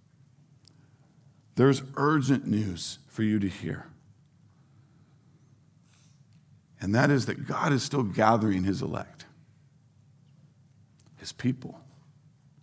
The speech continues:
Listen again to Jesus' words, John ten fourteen through sixteen. "I am the good shepherd. I know my own, and my own know me. And just as the Father knows me,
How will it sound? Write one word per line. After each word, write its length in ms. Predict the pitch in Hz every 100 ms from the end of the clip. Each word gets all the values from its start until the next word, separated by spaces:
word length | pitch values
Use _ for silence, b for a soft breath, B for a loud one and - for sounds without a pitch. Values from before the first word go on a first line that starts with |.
| _ _ _ - - _ b -
Listen 440 | - 170 - 170
again 300 | 139 131 117
to 100 | -
Jesus' 280 | 117 117 113
words, 240 | 117 110
John 360 | - 127 127 123
ten 300 | 127 123 110
fourteen 420 | - 117 - 113
through 160 | 107 107
sixteen. 440 | 135 123 113 107
"I 180 | 113 135
am 260 | 139 147
the 80 | 131
good 240 | 113 156 147
shepherd. 480 | 139 117 123 123 B B
I 160 | - 120
know 300 | 135 151 170
my 260 | 180 170 160
own, 300 | 131 131 151
and 120 | 143
my 140 | 131 139
own 240 | 156 151
know 180 | 151 143
me. 320 | 139 147 127
And 100 | 123
just 220 | 147 160
as 140 | 185 160
the 100 | 185
Father 500 | 175 175 180 170 143
knows 300 | 135 131 113
me, 300 | 123 139